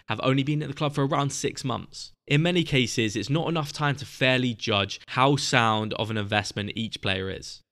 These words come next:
As of today, though, I think Chelsea's summer of twenty twenty-three has provided the most positivity for Chelsea fans.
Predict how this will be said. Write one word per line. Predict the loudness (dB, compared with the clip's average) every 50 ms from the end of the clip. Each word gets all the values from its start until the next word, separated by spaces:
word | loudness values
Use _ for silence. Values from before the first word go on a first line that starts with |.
| _ _
As | 2 4 4 4
of | 4 2 4
today, | 0 2 4 6 6 6 6
though, | 4 4 4 4 2
I | 0 0
think | 0 -2 -2 -2
Chelsea's | 0 2 2 2 2 0 -2 -4 -2 -2
summer | 0 0 2 2 2 0
of | 0 0
twenty | -2 -2 0 0
twenty-three | 0 0 -2 -2 -2 -2 0 2 2 2
has | 2 2 -2 -4 -2
provided | -4 -2 2 4 4 4 4 2 2
the | 2
most | 2 2 2 2 2 0
positivity | 0 0 0 0 0 0 0 0 0 0 -4 -4 -4
for | -4 _ -2 -2 -2
Chelsea | 0 0 0 -2 -2 -4 -6 -8
fans. | -8 -10 -12 -12 -18 -20 -20